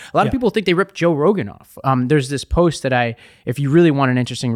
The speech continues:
Speaker 1: read on the business of podcasts,
Speaker 2: Mm-hmm.
Speaker 1: there was this kid who wrote a post, this guy, Andrew Wilkerson, and he wrote it on The Marker and Medium, basically going through the economics of how Rogan got totally ripped off by Spotify.
Speaker 2: Really?
Speaker 1: So in part, that's the leverage that's going on here. But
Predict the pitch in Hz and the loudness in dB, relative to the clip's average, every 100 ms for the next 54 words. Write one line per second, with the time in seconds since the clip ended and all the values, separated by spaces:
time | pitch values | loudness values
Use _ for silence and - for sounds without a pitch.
0 | 123 120 110 110 107 - 135 127 - 113 | 0 2 0 -2 -6 -2 0 0 -4 -8
1 | - 139 135 - 117 113 - - 143 123 | -2 -2 -2 -4 -6 -6 -14 -12 -6 -6
2 | 117 98 135 127 120 120 - - 151 139 | -4 0 2 0 -2 -8 -10 -4 -2 0
3 | 131 131 127 127 120 - - 143 117 - | -2 -2 0 -2 -4 -6 -2 0 0 -4
4 | - - _ _ - 131 156 139 147 139 | -12 -18 _ _ -18 -4 -2 0 -2 0
5 | 135 127 139 - 120 117 110 110 107 120 | 0 2 0 0 -4 -2 -4 -4 -4 -4
6 | 113 127 131 131 127 117 110 117 127 - | -4 -4 0 2 2 0 0 0 0 0
7 | 117 110 120 135 117 123 117 123 123 113 | -4 -2 -2 -4 -4 -6 -8 -10 -8 -6
8 | 107 120 117 117 120 113 117 117 113 - | -4 -6 -6 -4 -4 -4 -6 -8 -8 -12
9 | 107 117 110 113 123 117 110 101 - - | -6 -4 -4 -4 -2 -2 -6 -12 -20 -2
10 | 175 156 123 120 - 120 117 - 113 - | 2 2 0 -6 -6 -6 -6 -10 -14 -8
11 | 117 127 - 160 170 - 165 123 - 165 | -6 -4 -2 -2 -2 -4 -6 -4 -2 0
12 | 131 180 165 160 - 131 117 117 139 151 | 2 -2 0 -4 -4 -10 -8 -8 -6 -8
13 | 165 - 170 165 170 175 190 185 - - | -10 -8 -6 -6 -6 -4 -4 -6 -10 -20
14 | - _ - 170 | -20 _ -2 -2